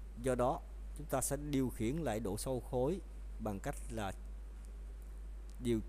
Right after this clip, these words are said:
chỉnh Extrusion Depth. Ở đây, chúng ta sẽ chọn một cái độ khối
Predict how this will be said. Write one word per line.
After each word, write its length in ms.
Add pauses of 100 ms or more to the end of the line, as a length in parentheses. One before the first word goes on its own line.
chỉnh 240 (220)
Extrusion 800
Depth. 180 (1600)
Ở 120
đây, 380
chúng 140
ta 120
sẽ 160 (160)
chọn 300
một 80 (240)
cái 100 (300)
độ 340 (120)
khối 460